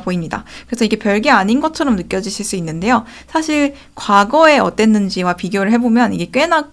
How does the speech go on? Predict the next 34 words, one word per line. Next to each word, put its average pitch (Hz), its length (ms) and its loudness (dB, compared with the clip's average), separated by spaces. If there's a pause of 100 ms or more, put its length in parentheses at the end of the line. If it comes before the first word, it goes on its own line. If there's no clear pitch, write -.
크게 254 560 2
늘어난 190 440 -2
숫자라는 214 520 0
거를 175 380 -2 (160)
실감을 302 420 2
하실 285 260 0
수가 190 220 -4
있습니다. 185 500 -4 (520)
이천이십 254 480 2
년에 349 260 4
내놓았던 190 460 -2
장기 185 320 -4
전력 180 260 -4
수요 262 160 0
전망을 160 360 -4
볼게요. 165 320 -6 (280)
이땐 277 280 0
이렇게 220 320 0
이야기를 175 300 -2
했어요. - 220 -8 (220)
향후 339 160 -2
십 349 200 -6
년 381 200 -4
동안 220 320 2
에너지 196 260 -2
사용량이 240 880 2
연평균 247 640 2
영점칠 262 640 0
퍼센트 302 360 -2
성장할 214 360 2
것이다. 160 300 -6
이렇게 190 340 -4
이야기를 185 320 -4
했어요. 226 240 -4